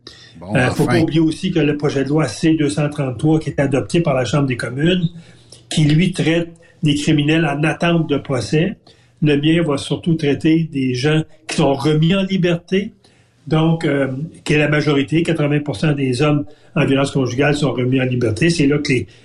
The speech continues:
Speaker 2: les homicides ont, ont lieu.
Speaker 1: Ouais.
Speaker 2: Donc, moi, j'ai, j'ai comme l'impression que ça va, ça va être assez rapide, euh, pour, euh, passer au, pour passer à la Chambre des communes. J'ai bon espoir que ce soit adopté avant Noël.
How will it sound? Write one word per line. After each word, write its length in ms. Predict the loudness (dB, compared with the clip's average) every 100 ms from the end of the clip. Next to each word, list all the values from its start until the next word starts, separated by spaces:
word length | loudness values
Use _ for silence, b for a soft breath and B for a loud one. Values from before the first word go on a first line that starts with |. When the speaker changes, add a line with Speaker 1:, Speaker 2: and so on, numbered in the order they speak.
| b
Speaker 2:
les 260 | 0 2 2
homicides 480 | 0 0 2 2 2
ont, 180 | -2 -2
ont 140 | 0
lieu. 380 | 0 2 2 0 -4 -10
Speaker 1:
Ouais. 80 | -12 -4
Speaker 2:
Donc, 280 | 0 2 2
moi, 140 | 0 2
j'ai, 220 | 2 2
j'ai 160 | 0
comme 160 | 0 0
l'impression 480 | 0 0 -2 0 0
que 60 |
ça 120 | 0 0
va, 220 | 0 -2 B B
ça 160 | -4 0
va 140 | 2
être 160 | 0 -4 _ -10 -6 -4
assez 300 | 0 2 2
rapide, 460 | 2 0 2 0 0 -10 b b -2
euh, 220 | 0 0
pour, 340 | -2 -2 0 0
euh, 120 | -2
passer 340 | 0 -2 0
au, 100 | 0 -2 -4 -4
pour 160 | -4 -2
passer 260 | 0 0 0
à 60 |
la 40 | 0
Chambre 200 | 0 0
des 100 | 0
communes. 400 | 0 2 0 0 B B B
J'ai 140 | 2
bon 160 | 2 2
espoir 360 | 0 0 0 0
que 40 |
ce 20 | -2
soit 100 | -2
adopté 300 | -2 -2 -2
avant 200 | -2 -2
Noël. 280 | -4 -6